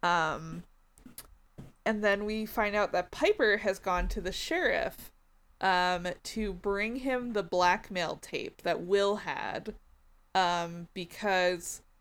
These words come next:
now that Will is dead, she suspects that the mayor had something to do with it,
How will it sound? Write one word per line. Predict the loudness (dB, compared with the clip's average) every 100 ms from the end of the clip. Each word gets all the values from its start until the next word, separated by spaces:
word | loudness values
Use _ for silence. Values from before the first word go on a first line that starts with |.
| _ 0
now | 6 6
that | 6 2
Will | 2 4
is | 4 0
dead, | 0 4 6 4 2 -4
she | -6 -6
suspects | -6 -8 -8 -4 0 0 -4 -10
that | 2 2 2 -2
the | -4
mayor | 0 2 2 2
had | 0 -2
something | -2 -6 -8 -6
to | -2
do | -2 -2
with | -2
it, | -2 -4